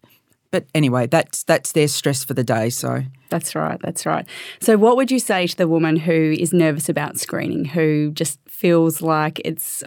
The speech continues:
Speaker 2: "Oh, it's uncomfortable, it's painful, I just don't want to do it," or might be fearful of the result? What would you say to that woman, if she was your friend, perhaps?
Speaker 1: I have a friend like that who I feel at times just want to smack.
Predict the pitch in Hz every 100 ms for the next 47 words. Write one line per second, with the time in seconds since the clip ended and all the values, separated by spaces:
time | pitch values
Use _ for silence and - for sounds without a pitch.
0 | - - 95 104 113 - 165 185 220 208
1 | 220 202 190 170 - - 208 202 214 208
2 | 185 170 185 - 208 214 196 185 196 196
3 | 190 - - - - - 190 190 180 185
4 | - 180 175 185 170 165 160 160 170 165
5 | 165 185 196 185 175 - 160 160 165 165
6 | 160 170 190 170 165 180 185 - 190 170
7 | 156 151 - 160 180 180 170 165 208 -
8 | - _ _ - 240 240 220 190 - 202
9 | 208 208 202 - 190 254 - - - _
10 | - 208 185 165 165 - 170 170 165 -
11 | 156 - 165 160 156 156 - 147 147 -
12 | 135 143 139 _ _ _ _ _ - -
13 | - 147 196 - -